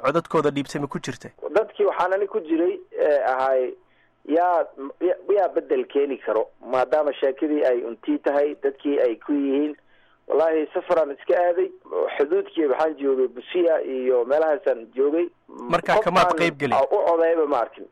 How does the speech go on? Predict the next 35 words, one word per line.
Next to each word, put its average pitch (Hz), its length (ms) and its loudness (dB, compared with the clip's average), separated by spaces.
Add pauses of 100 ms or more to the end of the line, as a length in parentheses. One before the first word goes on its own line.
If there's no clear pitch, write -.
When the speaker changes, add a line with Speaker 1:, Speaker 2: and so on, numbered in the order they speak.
(160)
Speaker 1:
Markaa 160 260 0
Speaker 2:
Kama - 200 0
Speaker 1:
kamaad 269 220 2
Speaker 2:
qayb 185 180 0
gelin, 139 220 0
kama 156 260 0
qayb 123 180 -2
gelin. 123 200 -8 (260)
Speaker 1:
Markaa 160 260 0
doorasho 156 440 0
dalka 175 260 -2
Speaker 2:
No. 208 100 2
Speaker 1:
Kenya 160 380 0
aad 131 160 0
ka - 160 -2 (200)
qayb 160 220 -4
gasho, 147 280 -6
goormaa 156 340 2
kugu 151 240 -6
dambeysay? 120 480 -6 (680)
Speaker 2:
Referendum-kii 202 720 0
ugu 202 120 0
dambeysay 151 540 -2
twenty 170 360 -4
ten. 147 340 -2 (280)
Speaker 1:
Tii 151 180 -6
dastuurka 147 500 -2
loo 143 140 2
sameynayay. 139 500 -2
Speaker 2:
Twenty 170 80 2
ten 160 180 0
oo - 80 -4
ka - 140 -2
qayb 123 260 -2
qaatino. 101 340 -2